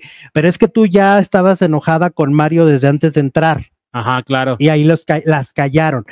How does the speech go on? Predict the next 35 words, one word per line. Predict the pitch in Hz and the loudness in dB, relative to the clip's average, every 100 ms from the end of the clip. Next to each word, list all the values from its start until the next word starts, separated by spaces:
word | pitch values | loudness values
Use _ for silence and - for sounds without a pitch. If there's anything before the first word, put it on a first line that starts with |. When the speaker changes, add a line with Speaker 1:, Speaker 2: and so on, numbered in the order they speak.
| - 156 - | -20 -10 -2
Speaker 1:
No | 180 | 0
es | 220 | 0
un | 196 | 0
tema | 196 208 | 0 0
que | 170 | -2
les | 139 135 | -2 -2
esté | 127 156 | -2 -2
gustando | 165 - 156 156 | -2 -4 -2 -2
tocar, | - 120 160 139 | -4 -4 -4 -4
¿eh? | 123 185 - | -4 -8 -10
Como | _ 147 160 | _ 0 0
Brenda | 160 190 196 247 | 0 -2 0 0
Besares | 190 - 165 151 - | 0 0 -2 -4 -6
está | - 156 | -8 -8
con | - 180 180 | -2 0 2
lupa | 160 131 - 151 - _ _ _ _ - | 0 -2 -2 -6 -6 _ _ _ _ -2
de | 139 | 0
demandar | 139 135 131 151 151 | 0 0 -2 -2 0
al | 160 151 | 0 -4
que | - 135 | -2 -2
hable | 135 151 | 0 2
del | 147 120 | 0 0
tema, | - 117 139 240 _ _ _ _ _ _ _ | -2 -2 -2 -4 _ _ _ _ _ _ _
entonces, | 127 151 147 143 170 175 - _ | -4 -2 -2 -2 0 -2 -4 _
este, | 147 143 - _ 139 131 123 120 113 _ | -2 -2 -4 _ -2 0 0 -2 -6 _
parece | - 147 139 170 | -4 -2 -2 -2
que | 147 | -2
a, | 131 127 | -2 -4
a | 139 131 127 123 120 117 113 123 | -4 -2 -2 -2 -2 -4 -4 -2
Ricardo | 135 123 135 135 | -2 0 -2 -2
también | 147 123 127 | -4 -4 -4
lo, | 135 - | -4 -6
se-, | 143 143 127 | -6 -4 -2
lo | 151 139 139 | -2 0 0
sentenciaron. | 131 135 151 160 - 220 185 | 0 -2 0 0 2 2 0